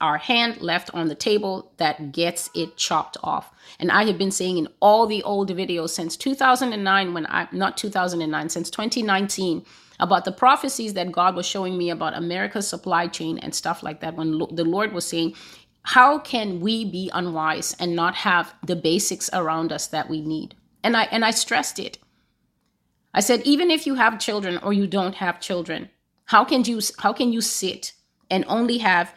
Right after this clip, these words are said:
what you need for the moment? Have you never heard of panic buying? Have you never heard of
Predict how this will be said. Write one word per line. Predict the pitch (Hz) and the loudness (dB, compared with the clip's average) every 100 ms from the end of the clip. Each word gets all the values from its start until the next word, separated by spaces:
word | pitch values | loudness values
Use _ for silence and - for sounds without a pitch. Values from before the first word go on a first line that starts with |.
| _ | _
what | 160 170 220 - - | -4 2 4 4 2
you | 240 | 4
need | 220 202 214 | 4 4 0
for | - 190 196 | -4 -2 0
the | 175 | 0
moment? | 165 151 156 156 - - _ _ - | -2 -2 -2 -4 -8 -16 _ _ 2
Have | 208 | 4
you | 226 240 | 6 6
never | 233 226 277 277 | 6 6 6 4
heard | 233 220 202 | 2 -2 -2
of | 196 | -6
panic | - 180 180 165 151 | -4 -4 -2 -4 -2
buying? | 151 147 - 196 _ | 0 -2 -6 -14 _
Have | - 220 | 2 2
you | 233 | 4
never | 233 226 254 262 | 4 4 4 2
heard | 233 208 202 - - 180 | 2 -2 -2 -12 -2 6
of | 185 185 | 6 4